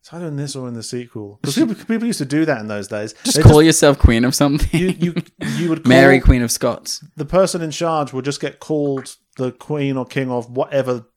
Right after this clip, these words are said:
Speaker 1: the, they felt they were King or Queen of.
Speaker 2: <laughs>
Speaker 1: You know?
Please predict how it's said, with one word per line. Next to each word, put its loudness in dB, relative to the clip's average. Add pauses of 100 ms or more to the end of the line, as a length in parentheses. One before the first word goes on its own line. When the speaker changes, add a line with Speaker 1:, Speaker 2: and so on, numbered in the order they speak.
(140)
Speaker 1:
the, -8 (120)
they -6
felt -4
they -2
were 0
King -4
or -2
Queen 0
of. -4 (500)
Speaker 2:
<laughs> -18
Speaker 1:
You -8
know? -8